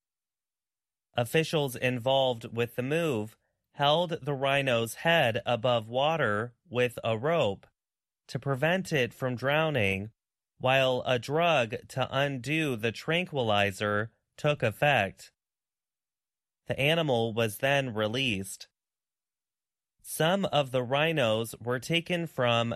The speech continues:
Nairobi National Park.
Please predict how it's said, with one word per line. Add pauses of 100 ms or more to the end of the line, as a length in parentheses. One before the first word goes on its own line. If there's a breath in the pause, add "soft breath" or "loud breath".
Nairobi
National
Park.